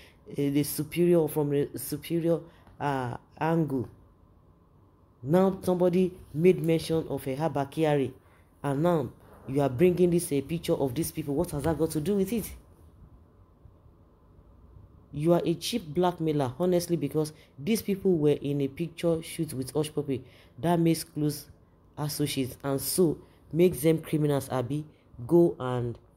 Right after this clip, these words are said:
hide your face in shame if that is how you get your slandering assignment achieved.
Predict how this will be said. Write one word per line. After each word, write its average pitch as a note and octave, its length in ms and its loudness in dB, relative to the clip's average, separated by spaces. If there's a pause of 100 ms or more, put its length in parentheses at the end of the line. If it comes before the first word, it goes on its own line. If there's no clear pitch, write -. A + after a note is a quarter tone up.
(340)
hide D3+ 320 -2
your B2+ 160 2
face D3+ 380 0
in C3 120 -2
shame C#3 500 2 (300)
if E3+ 160 0
that D#3+ 160 0
is C3+ 140 -8
how D3+ 300 0
you C3 200 -2 (100)
get D#3 300 2
your B2+ 280 0
slandering C#3+ 580 -2
assignment C#3 560 -2
achieved. B2+ 460 -4